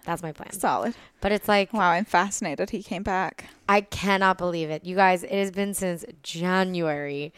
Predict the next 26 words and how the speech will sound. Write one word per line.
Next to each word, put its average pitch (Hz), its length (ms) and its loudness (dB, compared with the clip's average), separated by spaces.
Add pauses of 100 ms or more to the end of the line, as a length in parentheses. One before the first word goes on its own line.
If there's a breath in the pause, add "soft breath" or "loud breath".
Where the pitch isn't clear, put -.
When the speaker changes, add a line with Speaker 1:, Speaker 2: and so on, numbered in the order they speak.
(280 loud breath)
Speaker 1:
and 175 200 -6
he 185 100 -2
would 185 160 0
just 220 180 2
<laughs> 190 80 0
resurface, 170 840 -2
and 165 200 -8
now 160 240 -2
here 160 240 -8
he 170 220 -2
is. 165 180 2
Speaker 2:
Mostly 240 280 8
on 208 120 6
holidays. 226 800 2
So - 200 4
Speaker 1:
Mostly 196 180 10
on 208 80 8
the 233 60 4
Jewish 214 200 4
Speaker 2:
something 208 160 6 (140)
Speaker 1:
holidays. 202 100 6
Speaker 2:
prompted 226 380 4
him 196 240 0
that 175 160 0
was, 196 240 -2
uh, 170 240 0